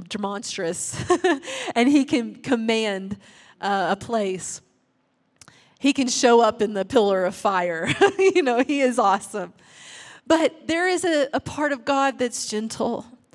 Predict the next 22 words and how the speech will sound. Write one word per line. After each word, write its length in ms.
and 140
there's 220
a 60
part 280
of 100
God 380
that 240
is 100
sweet. 680
There's 200
a 80
part 260
of 80
God 280
that's 200
calm 520
and 160
quiet, 540
and 160
he's 220
also 360
patient. 560